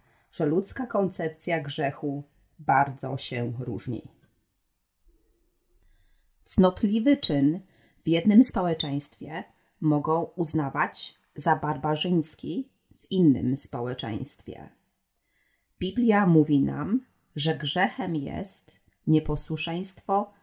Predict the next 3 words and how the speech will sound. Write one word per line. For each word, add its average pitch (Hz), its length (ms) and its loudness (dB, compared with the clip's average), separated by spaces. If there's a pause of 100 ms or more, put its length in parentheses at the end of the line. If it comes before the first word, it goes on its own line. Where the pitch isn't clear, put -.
(120)
nakazom 143 680 0 (160)
Bożym. 131 640 -8 (2000)
„Bowiem 160 560 2